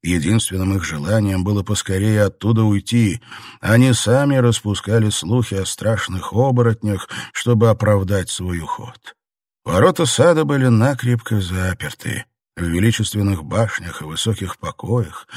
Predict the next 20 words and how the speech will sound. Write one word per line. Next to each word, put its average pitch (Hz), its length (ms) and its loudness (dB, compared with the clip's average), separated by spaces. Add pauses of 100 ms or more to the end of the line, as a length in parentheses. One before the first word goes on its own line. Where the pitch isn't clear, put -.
(240)
в 92 100 0
украшенных 139 600 2
рубинами 120 480 2
павильонах 107 800 0
и 101 40 0
на 101 140 0
отделанных 101 640 0
яшмой 98 460 -2
террасах 127 880 -6 (300)
поселились 139 600 -2
птицы - 640 -12 (360)
и - 80 -8
животные. - 880 -10 (1500)
А 117 100 6
сейчас 208 380 4
расскажем 180 500 2
о 147 80 4
двоюродном 135 720 4
брате 127 400 4
Цинвэнь, 120 720 2